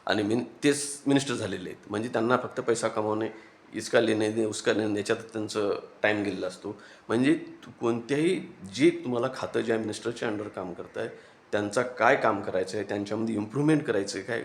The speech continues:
हे अजिबात त्यांना काय देणं घेणं नाही. किती पैसा कमवणे, किती पाकिट कमवणे, किती वेळात कमवणे, हेच त्यांचं डोकं आहे. असे लोक भरलेले आहेत. आता हे मध्यंतरी सीएम साहेबांनी बंद केलं होतं,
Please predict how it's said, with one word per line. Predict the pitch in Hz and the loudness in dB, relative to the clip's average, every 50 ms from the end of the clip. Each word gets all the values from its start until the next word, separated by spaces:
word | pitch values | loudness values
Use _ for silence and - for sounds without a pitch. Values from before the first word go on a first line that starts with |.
| - - | -4 2
हे | 139 165 | 6 6
अजिबात | 170 156 160 160 160 | 6 6 6 2 2
त्यांना | - 143 143 135 120 | 2 2 0 0 0
काय | 123 113 | 0 0
देणं | 104 107 104 104 | 0 0 0 0
घेणं | 98 101 101 98 90 95 | 0 -2 -2 -2 -2 -4
नाही. | 98 101 107 113 | -4 -4 -6 -6
किती | 113 - - - - - - 117 147 151 | -8 -10 -14 -20 -20 -14 -8 -4 -2 0
पैसा | 151 120 113 - 107 | 0 0 0 0 -2
कमवणे, | - 110 107 107 110 117 113 | -2 -2 -4 -2 -2 -2 -4
किती | 113 117 - 127 | -4 -6 -8 -6
पाकिट | - 107 107 - 101 - - | -4 -4 -4 -6 -8 -6 -4
कमवणे, | 101 107 110 113 117 | -4 -4 -4 -4 -6
किती | - 113 - 117 | -8 -8 -8 -4
वेळात | 110 107 107 107 - - | -2 -2 -2 -4 -6 -8
कमवणे, | 98 92 101 107 110 | -6 -4 -4 -4 -4
हेच | 107 - - - - - 160 156 156 | -6 -8 -14 -14 -4 0 0 2 2
त्यांचं | 135 120 - 95 87 | 2 2 2 -2 -4
डोकं | 98 98 - 107 | -4 -4 -4 -2
आहे. | - - 117 | 0 0 -2
असे | - - 123 | 0 0 0
लोक | 110 110 110 110 | 0 0 -2 -4
भरलेले | 104 98 98 104 101 95 95 95 | -6 -6 -6 -6 -6 -4 -2 -4
आहेत. | 98 - - - - - - - | -4 -6 -10 -20 -20 -12 -2 0
आता | - 104 - | 2 4 4
हे | 117 120 | 4 4
मध्यंतरी | 120 117 110 113 120 120 123 123 127 123 | 4 2 2 2 0 0 0 -2 -4 -2
सीएम | - 117 117 120 | 0 2 0 2
साहेबांनी | 120 - 117 110 107 104 | 2 2 2 2 2 4
बंद | 113 131 151 147 | 4 4 4 4
केलं | 147 139 123 | 2 2 2
होतं, | 117 113 - 120 | 2 2 2 -2